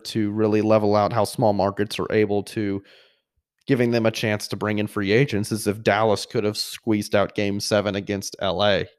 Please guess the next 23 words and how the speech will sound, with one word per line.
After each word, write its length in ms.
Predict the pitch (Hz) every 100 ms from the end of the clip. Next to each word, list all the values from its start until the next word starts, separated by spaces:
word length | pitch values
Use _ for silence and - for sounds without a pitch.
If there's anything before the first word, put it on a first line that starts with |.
| -
'cause 240 | 113 90
Dallas 420 | 110 107 110 107 -
is 140 | 107
another 340 | 98 113 117
team 340 | 101 - 101 98
that's 400 | 92 87 - - _ _ _ _ _ _ _ _ _ _
developed 560 | 135 123 117 113 113 -
talent 320 | 123 110 107
extremely 480 | 104 - 113 110 107
well 300 | 104 110 107
and 100 | 107
drafted 380 | 107 110 -
very 260 | 113 92 101
well. 260 | 95 98 113
They 200 | 107 104
just 180 | 107
struggle 420 | - - 101 101 101
with 200 | 101 -
getting 240 | 98 101
over 180 | 101 90
the 80 | 87
hump 360 | - 110 -
because 560 | - 98 - 98 90 -